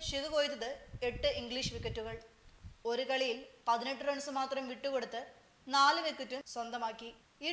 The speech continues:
ടൂർണമെന്റാണ് ശിഖയുടെ പുനർജന്മത്തിന് കാരണമായതും. പരാജയങ്ങളിൽ നിന്നാണ് പാഠം പഠിക്കേണ്ടതെന്നാണ് ശിഖയുടെ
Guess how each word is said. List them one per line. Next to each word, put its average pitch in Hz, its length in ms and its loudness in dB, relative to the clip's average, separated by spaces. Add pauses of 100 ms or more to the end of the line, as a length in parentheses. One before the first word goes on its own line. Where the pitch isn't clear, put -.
ടൂർണമെന്റാണ് 311 640 2 (280)
ശിഖയുടെ 277 400 2 (140)
പുനർജന്മത്തിന് 262 680 -2 (280)
കാരണമായതും. 226 640 0 (280)
പരാജയങ്ങളിൽ 320 680 6
നിന്നാണ് 320 300 2 (240)
പാഠം 269 320 6
പഠിക്കേണ്ടതെന്നാണ് 277 720 0 (260)
ശിഖയുടെ 240 400 0